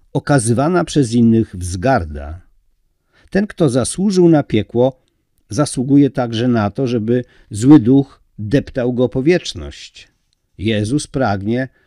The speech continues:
żebyśmy naśladowali Jego łagodność i pokorę serca. „Uczcie się ode mnie, bo jestem cichy i pokornego serca”. Ewangelia Mateusza,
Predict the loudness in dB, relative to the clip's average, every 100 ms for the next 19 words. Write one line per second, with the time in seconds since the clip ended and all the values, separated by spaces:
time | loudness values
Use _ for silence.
0 | _ _ _ -2 0 0 0 0 0 -2
1 | -6 -4 -2 -2 -2 0 -2 -2 -2 -2
2 | -2 -4 -8 -6 -8 -8 -12 -20 -20 _
3 | -10 -6 -6 -6 -8 -6 -6 -6 -10 -18
4 | -18 _ _ _ _ _ _ _ _ _
5 | _ -12 -10 -10 -10 -10 -8 -6 -6 -4
6 | -2 -2 -2 -4 -10 _ _ _ _ _
7 | _ _ -6 -4 -4 -4 -6 -6 -10 -10
8 | -4 -4 -6 -10 -8 -6 -6 -4 -6 -8
9 | -12 -14 -14 -18 -18 -20 -14 -8 -6 -4
10 | -4 -4 -4 -6 -10 -10 -12 -14